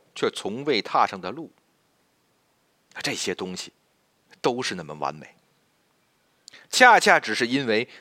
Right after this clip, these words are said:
你从未和他在一起过过日子，从未真正艰苦追逐过那个梦，从未亲身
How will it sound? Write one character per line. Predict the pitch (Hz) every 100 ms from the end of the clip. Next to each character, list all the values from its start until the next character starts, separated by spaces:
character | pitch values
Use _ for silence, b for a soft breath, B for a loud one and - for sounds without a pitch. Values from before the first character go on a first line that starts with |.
| B
你 | 104
从 | 104 - 107 139
未 | 147 107
和 | - 101
他 | 117
在 | 104 98
一 | 101
起 | - 82
过 | 98
过 | - 95
日 | 110 90
子， | - - _ _ B B B
从 | - 202
未 | 240 214
真 | 175 220 214
正 | 202
艰 | - 220 208
苦 | - 208
追 | 190 214
逐 | 127 135
过 | 165
那 | 175
个 | 156
梦， | 165 233 - - -
从 | - 85 95
未 | 90
亲 | 82 - 98 98
身 | 104